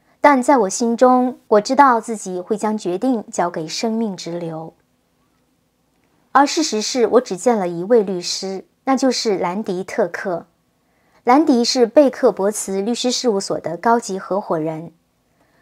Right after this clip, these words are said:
这个事务所是美国历史最悠久、最受尊敬的事务所之一。他的简历读起来就像是白领犯罪世界里的某个名人。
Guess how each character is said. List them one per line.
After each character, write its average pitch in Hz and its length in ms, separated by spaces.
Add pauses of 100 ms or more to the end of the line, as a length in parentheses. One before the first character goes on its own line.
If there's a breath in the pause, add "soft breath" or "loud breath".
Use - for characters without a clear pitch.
这 349 120
个 320 80
事 330 180
务 302 100
所 214 240
是 233 140
美 214 180
国 214 140
历 233 140
史 190 220
最 226 280
悠 233 180
久、 - 400
最 277 220
受 220 180
尊 240 240
敬 233 160
的 175 120
事 208 200
务 180 100
所 175 220
之 180 200
一。 196 440 (960)
他 320 140
的 330 100
简 214 260
历 254 220
读 220 140
起 - 180
来 185 200
就 190 120
像 226 220
是 208 120
白 196 220
领 208 220
犯 247 200
罪 233 140
世 214 220
界 202 160
里 180 100
的 175 180
某 175 180
个 180 120
名 180 300
人。 160 320